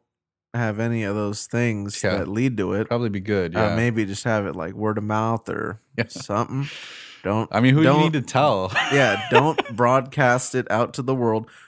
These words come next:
Speaker 1: Who, also, who was the
Speaker 2: That, that
Speaker 1: designer?
Speaker 2: really is one of the worst things in
Speaker 1: Yeah.
Speaker 2: this movie, is that Palpatine is broadcasting that he's back and all this stuff. It's like, why would you do that before you've secured your f-,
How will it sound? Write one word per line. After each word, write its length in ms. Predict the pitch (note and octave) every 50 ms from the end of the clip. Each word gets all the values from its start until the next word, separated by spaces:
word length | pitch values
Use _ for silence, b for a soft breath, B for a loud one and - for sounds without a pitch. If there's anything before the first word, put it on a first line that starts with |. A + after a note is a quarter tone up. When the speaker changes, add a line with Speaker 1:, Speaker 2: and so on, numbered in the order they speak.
| B B
Speaker 1:
Who, 100 | - E3
also, 460 | - - D3+ E3+ F3+ - D#3+ B2+ - A#2
who 120 | E3 G3
was 180 | G#3+ G#3+ G3+ E3+
the 80 | E3
Speaker 2:
That, 100 | D3 G3
that 60 | G#3+ -
Speaker 1:
designer? 340 | - D3+ D#3 D#3+ D#3+ D#3+ D#3
Speaker 2:
really 240 | D3 C3 B2+ B2
is 160 | A#2 A2+ G#2+ G2+
one 140 | A2 G#2+
of 60 | G#2 F#2+
the 80 | F#2
worst 340 | F2+ F2+ F2 E2 - - -
things 220 | - E2 D#2 D#2
in 40 | D#2 - B2+
Speaker 1:
Yeah. 120 | A#2 G2+
Speaker 2:
this 120 | D#2 D2 A2+
movie, 240 | F#2 F2 D#2+ E2+
is 120 | E2 E2 -
that 180 | - F2+ E2+
Palpatine 480 | - - G2 F#2+ F2+ G2 F#2+ - G2+ F#2
is 100 | F2 E2+
broadcasting 760 | - _ - F2 E2+ F2 E2+ - - F2 E2+ F2 - - F2 E2+
that 100 | D2 D2+
he's 400 | - F2 E2+ E2 D#2+ D2+ - - _ _ _ _
back 380 | - D#2 D#2 D#2+ D#2+ E2 - -
and 100 | D#2 D2+
all 100 | D#2 D#2+
this 160 | D#2 D#2 -
stuff. 340 | - - E2+ D#2+ E2 - -
It's 200 | D#2+ - - -
like, 200 | E2+ E2+ E2 - _ _ _ _ _ _ _ _ _ _ _ _ _ _ _ _ _ _ _
why 200 | D#3 D3+ C3 C#3
would 160 | D#3+ F3 E3+
you 120 | D#3+ F3+ E3+
do 180 | D3 F3 F3+
that 160 | E3 E3+ C3+ B2
before 300 | B2+ B2 - - B2+ A#2+
you've 160 | A#2+ A#2 -
secured 420 | - G#2 - - - A#2+ A#2 A2+
your 140 | A2+ A2 G#2+
f-, 140 | G2+ - -